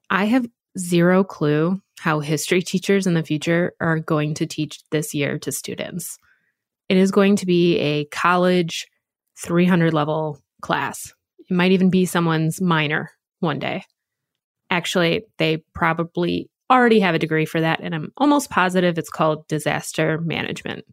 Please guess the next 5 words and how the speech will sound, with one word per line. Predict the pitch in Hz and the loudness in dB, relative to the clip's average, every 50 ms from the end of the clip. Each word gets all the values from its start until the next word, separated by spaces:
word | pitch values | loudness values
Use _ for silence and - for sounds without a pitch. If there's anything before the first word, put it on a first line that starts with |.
| _ _ _ _ _ _ _ _ _ _ _ _ _ _ | _ _ _ _ _ _ _ _ _ _ _ _ _ _
Anyways, | - 208 202 190 180 160 156 214 240 - | 0 2 4 4 4 4 2 0 -2 -2
it's | 220 180 165 - - - - _ _ _ _ | -6 -6 -6 -8 -14 -14 -16 _ _ _ _
been | 180 175 175 175 170 180 247 _ | 2 4 4 4 2 2 -2 _
stupid, | _ - - - - - 208 202 202 143 135 139 165 202 180 - _ _ _ _ _ _ | _ -10 -10 -8 2 4 2 4 4 2 0 2 2 0 -2 -2 _ _ _ _ _ _
and | 190 185 175 165 165 160 160 165 165 | -2 0 0 2 2 0 0 -2 -4